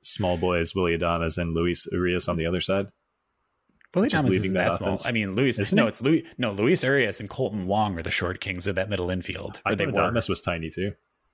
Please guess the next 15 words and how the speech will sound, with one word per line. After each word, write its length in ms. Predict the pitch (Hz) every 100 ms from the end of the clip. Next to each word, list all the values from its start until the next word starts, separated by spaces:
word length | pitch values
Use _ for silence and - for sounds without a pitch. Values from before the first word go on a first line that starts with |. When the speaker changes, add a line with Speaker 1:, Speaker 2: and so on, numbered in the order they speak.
| -
Speaker 2:
No, 240 | 95 95
Adames 340 | 104 104 127 -
is, 120 | 107
like, 120 | 92
six 520 | - - 92 - - -
foot 160 | 95 -
tall. 300 | - 101 110 104
Pretty 180 | 92 95
sure 180 | - 101
six 240 | 107 -
one. 280 | 98 98 113
He's 140 | - 151
not 180 | 117
short, 300 | - 98 120 -
short 240 | 87 98